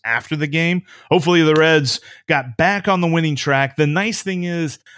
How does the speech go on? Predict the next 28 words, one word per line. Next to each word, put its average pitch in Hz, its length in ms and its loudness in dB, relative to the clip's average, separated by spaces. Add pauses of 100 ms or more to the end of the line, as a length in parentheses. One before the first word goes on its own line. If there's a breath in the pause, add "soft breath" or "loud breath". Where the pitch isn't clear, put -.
about 165 500 -2
having 147 600 -2
that 135 360 0
terrible, 180 600 2 (160)
awful, 151 400 2
horrible, 147 400 2
no 135 180 2
good, 135 220 2
very 131 220 2
bad 123 220 2
day 120 180 4
against 117 260 -2
the 110 80 -4
Royals 123 460 0 (200 soft breath)
on 117 220 -6
Tuesday, 127 840 0 (500)
they 143 160 -6
get 185 240 -6
to 175 80 -6
play 185 180 -2
the 156 120 -2
Royals 156 340 2
again 127 220 2
on 120 180 2
Wednesday. 113 400 0 (320)
And 117 100 -2
the 117 100 2
Royals, 131 680 2